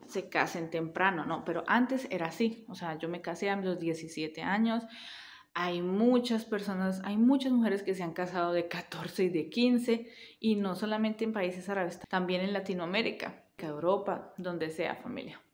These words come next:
Bueno, mi hermosa gente, ahora sí los dejo. Voy a comer algo porque tanto bla, bla, bla me hizo dar hambre. Este bebé está haciendo huelga <laughs>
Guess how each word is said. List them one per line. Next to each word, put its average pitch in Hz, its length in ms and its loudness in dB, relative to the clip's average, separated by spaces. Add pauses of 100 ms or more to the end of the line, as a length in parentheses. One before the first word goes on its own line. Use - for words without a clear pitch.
(520)
Bueno, 196 280 -2
mi 190 160 -2
hermosa 180 500 -4
gente, 185 320 -6
ahora 180 160 -2
sí 202 100 -2
los 185 240 -2
dejo. 240 420 0
Voy 175 180 0
a 165 120 -4
comer 180 300 -4
algo 208 400 0
porque 175 500 -4 (280)
tanto 185 300 -2
bla, 196 180 2
bla, 175 160 2
bla 180 280 0
me 185 160 -6
hizo 175 200 -8
dar 175 200 -2
hambre. 302 440 4 (160)
Este 208 180 -4
bebé 190 260 2
está 185 180 -2
haciendo 196 360 -2
huelga 233 580 2 (220)
<laughs> - 560 2